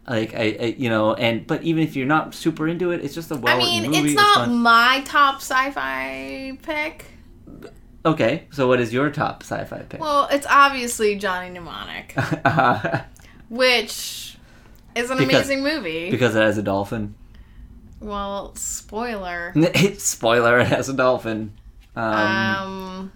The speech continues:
Speaker 1: I always
Speaker 2: yeah.
Speaker 1: like stuff that has
Speaker 2: Keanu
Speaker 1: dolphins.
Speaker 2: Reeves plays a dolphin.
Speaker 1: <laughs> Yeah.
Speaker 2: It's the voice of a dolphin.
Speaker 1: This isn't Shark Tale. We're talking about Johnny Mnemonic. Um,
Speaker 2: Um,
Speaker 1: <laughs>
Speaker 2: okay.
Speaker 1: so
Speaker 2: You haven't seen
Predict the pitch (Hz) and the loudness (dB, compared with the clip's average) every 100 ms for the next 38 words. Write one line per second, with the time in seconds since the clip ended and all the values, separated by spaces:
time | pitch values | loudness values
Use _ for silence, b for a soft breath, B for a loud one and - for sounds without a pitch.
0 | - 120 131 190 185 107 110 - 95 95 | -2 2 4 4 2 -2 -6 -4 -4 0
1 | 262 233 240 254 226 196 214 - 208 214 | 2 4 2 0 -4 -6 -6 -6 -8 -6
2 | 220 185 185 240 240 240 277 285 - 151 | -4 -2 -2 -4 -8 -6 -4 0 4 6
3 | 160 160 190 190 - 202 196 208 214 208 | 6 6 4 0 -4 -4 -4 -6 -6 -8
4 | 208 196 196 226 220 226 185 190 226 247 | -4 -4 -4 -6 -6 -6 -8 -6 -4 -2
5 | - 139 120 107 104 101 104 - _ 139 | 0 -2 -2 -4 -2 -4 -6 -14 _ -6
6 | 143 123 127 127 113 113 113 107 - - | -2 0 0 0 -2 -2 -6 -8 -10 -12
7 | - - - - _ - 208 - 110 117 | -14 -18 -20 -20 _ 0 2 0 -2 -4
8 | 160 165 139 160 - - 240 202 107 - | -2 2 2 0 -4 -2 0 0 -2 -12
9 | B B B B - 294 262 277 311 370 | B B B B 2 4 6 4 4 6
10 | 247 220 214 214 180 | 6 4 -4 -6 -6